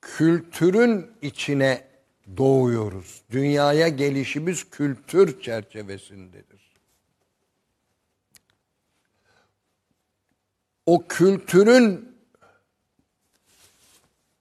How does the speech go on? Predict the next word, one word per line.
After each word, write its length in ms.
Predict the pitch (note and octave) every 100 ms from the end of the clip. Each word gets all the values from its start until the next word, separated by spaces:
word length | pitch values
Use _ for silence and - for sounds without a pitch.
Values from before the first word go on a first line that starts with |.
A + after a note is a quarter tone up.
| _ _ _ _ _ _ - _ _ _ _ _
dildeki 1040 | G#2 D3 E3+ E3+ D#3+ E3 - G#3 G#3 -